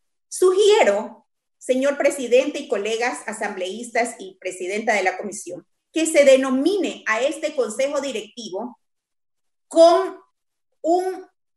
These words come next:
término parecido o similar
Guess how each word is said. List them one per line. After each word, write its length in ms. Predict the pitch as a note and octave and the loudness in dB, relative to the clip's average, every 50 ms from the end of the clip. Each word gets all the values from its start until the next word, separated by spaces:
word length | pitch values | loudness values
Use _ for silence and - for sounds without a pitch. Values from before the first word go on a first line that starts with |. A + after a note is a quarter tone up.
| _ - | _ 0
término 760 | D4 D4+ D#4 E4 E4 E4 D#4+ D#4 D#4+ D#4 D#4 - - _ _ | 2 2 2 2 0 -2 -4 -6 -6 -8 -10 -12 -18 _ _
parecido 960 | C#4 B3+ B3 B3 A#3+ A3+ - - - C#4+ D4 D4 D4+ D#4 D#4 D#4 D#4 - - _ | -4 -2 -2 0 -2 -4 -4 -10 -12 -12 -10 -8 -8 -8 -8 -8 -10 -14 -12 _
o 340 | A#3 A#3+ A#3 A#3+ A#3+ - - | -4 -2 -2 -4 -4 -10 -16
similar 680 | - - - C#4 C#4+ C#4 C4 A#3+ A#3+ B3 B3+ C4+ C#4+ | -20 -14 -10 -8 -6 -6 -6 -6 -4 -2 -2 0 -2